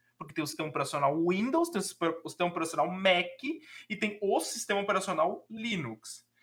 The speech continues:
Até o cara entender que Linux é um kernel, que tem várias distribuições que in-, é, intermediam o Linux e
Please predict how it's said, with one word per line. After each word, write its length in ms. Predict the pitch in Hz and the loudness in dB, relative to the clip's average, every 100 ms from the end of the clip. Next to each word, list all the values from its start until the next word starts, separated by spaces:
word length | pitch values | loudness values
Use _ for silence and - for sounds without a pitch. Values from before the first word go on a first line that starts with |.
| - - | -10 -2
Até 180 | 160 214 | 0 0
o 80 | |
cara 200 | 233 311 | 2 0
entender 420 | 285 277 233 196 190 | 0 -6 -4 -4 -4
que 120 | 190 | -4
Linux 440 | 170 175 170 160 | -4 -4 -4 -6
é 40 | 156 | -8
um 120 | 185 | -8
kernel, 600 | 185 180 180 170 156 151 | -4 -2 -2 -4 -8 -10
que 360 | - 151 147 - _ _ - | -10 -10 -10 -14 _ _ 0
tem 160 | 165 160 | 0 4
várias 480 | 135 180 214 202 | 4 6 4 2
distribuições 920 | 170 170 170 160 165 - 165 165 156 - | -4 -6 -8 -6 -6 -4 -4 -4 -6 -10
que 280 | - 143 _ _ - | -14 -16 _ _ -14
in-, 180 | 156 - | -14 -12
é, 220 | - 127 135 | -8 -8 -8
intermediam 1040 | 131 131 143 165 180 151 180 190 165 165 | -10 -8 -6 -4 -4 0 0 2 -2 -2
o 40 | |
Linux 800 | 160 165 160 151 143 139 143 135 | -2 0 0 0 -4 -6 -10 -8
e 160 | 139 | -8